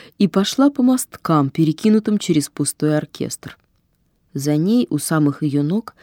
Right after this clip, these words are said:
катился, чуть позвякивая крошечными бубенчиками, темный клубочек. «Вы входите, простирая руки к Жозефу.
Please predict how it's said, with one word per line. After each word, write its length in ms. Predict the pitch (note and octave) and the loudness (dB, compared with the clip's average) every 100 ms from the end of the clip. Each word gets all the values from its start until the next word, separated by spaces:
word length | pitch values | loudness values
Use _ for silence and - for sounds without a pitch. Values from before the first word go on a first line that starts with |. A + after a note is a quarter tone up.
| - - - | -20 -20 -14
катился, 600 | - F3+ - C4+ D#4+ - | 0 0 4 4 4 2
чуть 300 | G3 - A#3 | -4 0 -2
позвякивая 760 | - E3 D3 D#3+ A#3+ B3+ B3 A#3 | 0 -2 0 0 -2 0 2 2
крошечными 640 | A3 F#3 F3+ D#3+ - D#3 | 2 0 -2 -4 -2 0
бубенчиками, 880 | C#3+ C3 B2+ F3 B3+ - - A#3 A3+ - - - | -2 -4 -2 2 2 0 0 0 0 -2 -20 -2
темный 360 | D#3 D#3+ F3 | 4 4 4
клубочек. 760 | F3 - D3+ B2 C3 - - - _ _ _ _ _ _ _ _ _ _ _ _ _ _ _ _ _ _ _ _ _ _ _ _ _ _ _ | -2 -2 -2 -2 -8 -12 -16 -20 _ _ _ _ _ _ _ _ _ _ _ _ _ _ _ _ _ _ _ _ _ _ _ _ _ _ _
«Вы 240 | D#3+ D#3+ C#4+ | -6 4 4
входите, 720 | - - G3 D3 D#3+ F#3 C4+ | 4 -2 4 4 2 -2 -2
простирая 760 | - F3 - D3+ D3+ G3+ C4 | 2 0 2 2 4 4 4
руки 280 | F#3 F#3 G#3+ | 4 2 2
к 80 | F#3 | 2
Жозефу. 540 | F3+ F3+ D3+ - - | 2 4 2 0 -6